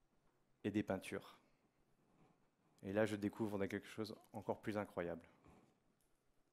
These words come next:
Je me rappelle comme si c'était hier. L'odeur de la peinture, la texture dans les doigts,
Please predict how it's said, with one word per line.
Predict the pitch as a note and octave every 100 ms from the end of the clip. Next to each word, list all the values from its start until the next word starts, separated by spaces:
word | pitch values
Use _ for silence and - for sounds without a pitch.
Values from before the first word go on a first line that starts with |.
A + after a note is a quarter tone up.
| _ _ _ _ -
Je | -
me | G2
rappelle | G2+ A2+ A2+
comme | G#2+
si | - -
c'était | G#2 - G2+
hier. | F#2 F2 - - _ _ _ _ _ _ - - _ _ _ _ _ _ _ _ _
L'odeur | G2 F#2+ G#2 G2+
de |
la | G2
peinture, | F#2+ F#2+ - - G2+ G2
la | F#2
texture | F2+ G2 - - G#2 G2+
dans | F#2+
les | F#2
doigts, | F#2 G2 G2+